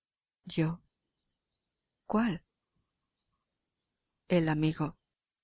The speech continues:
Porque nunca contemplaremos el mismo espectáculo en la insondable hondura de Dios, y nos pasaremos las eternidades aprendiendo a cada instante algo nuevo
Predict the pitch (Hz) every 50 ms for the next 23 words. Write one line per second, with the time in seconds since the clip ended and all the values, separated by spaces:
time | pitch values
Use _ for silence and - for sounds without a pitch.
0 | _ _ _ _ _ _ _ _ _ _ _ _ _ _ _ _ _ _ _ _
1 | _ - - 240 226 220 - - 226 220 214 233 233 220 220 - 202 185 - 185
2 | 180 175 - 185 175 170 - 175 170 170 180 185 180 170 170 170 - 190 165 165
3 | 170 175 185 180 175 - 175 180 175 - - 202 190 - - - - 190 185 -
4 | - 175 170 170 170 175 170 - _ _ - 180 175 170 165 170 170 170 170 -
5 | 185 170 170 175 175 170 175 175 170 170 165 175 175 175 170 170 175 170 170 180
6 | 170 170 175 - - - _ _ _ _ _ _ _ _ _ _ _ _ _ _
7 | _ _ _ _ _ _ _ - 214 214 220 208 - - 220 214 - 226 226 254
8 | 269 262 226 185 175 - 170 165 - 180 - - 165 165 175 170 170 175 - 233
9 | 208 170 165 185 196 - - _ _ _ _ _ _ _ _ - 202 196 - 202
10 | 208 202 202 214 233 240 220 196 180 170 - - 190 190 202 202 196 - - -
11 | - 208 196 185 180 - 185 185 175 - _ _ _ - 180 185 180 180 - 196
12 | 196 208 196 170 160 175 185 -